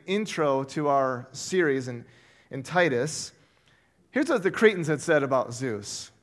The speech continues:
They were notable for retelling the story of Zeus and claimed that he was born and died on Crete.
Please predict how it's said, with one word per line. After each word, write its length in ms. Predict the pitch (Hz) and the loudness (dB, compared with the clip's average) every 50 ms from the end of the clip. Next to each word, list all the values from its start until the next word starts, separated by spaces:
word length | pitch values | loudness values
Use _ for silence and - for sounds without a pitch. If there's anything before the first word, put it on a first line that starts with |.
| _ _ _ _ _ - - | _ _ _ _ _ -16 -8
They 160 | 143 139 180 208 | 0 4 4 6
were 120 | 208 190 | 6 4
notable 460 | 185 185 208 226 247 254 247 262 254 | 4 4 8 8 8 8 6 4 2
for 160 | - - 185 | 2 0 0
retelling 640 | 165 160 190 220 202 - - 196 208 208 214 208 196 | 2 2 2 0 0 -2 2 2 4 4 4 2 0
the 80 | 175 160 | -2 -4
story 480 | 160 - - - 185 190 202 220 233 | -6 -4 -2 2 4 4 4 4 2
of 160 | 233 208 165 147 | 0 -2 -4 -4
Zeus 640 | 135 147 160 151 139 139 139 135 - - - - - - - - - - | -2 0 0 0 0 0 -2 -4 -6 -8 -10 -12 -16 -20 -20 -20 -8 -4
and 180 | 156 165 160 - | -4 -4 -4 -4
claimed 320 | - 196 208 214 208 190 | -4 -2 -2 -2 -2 -4
that 60 | - | -4
he 100 | 170 170 | -4 -2
was 240 | 160 165 160 160 143 | -2 0 -2 -2 -4
born 720 | 131 117 - 180 185 208 220 233 233 240 240 240 240 226 - - - - - _ | -8 -2 0 2 2 4 2 2 0 0 -2 -4 -6 -8 -12 -18 -20 -20 -8 _
and 440 | 180 180 180 175 160 156 143 131 120 | -2 0 0 0 0 -2 -4 -2 0
died 760 | - 196 196 196 170 143 131 120 120 123 127 127 135 131 - - - - _ _ _ _ _ | 0 2 4 4 4 6 4 4 2 2 0 0 -2 -4 -4 -10 -20 -20 _ _ _ _ _
on 300 | 143 143 143 139 139 135 | 0 2 2 0 -2 -4
Crete. 640 | 139 - - 180 151 131 117 - - - - - - | -6 -4 -2 0 0 -2 -4 -8 -12 -14 -16 -16 -16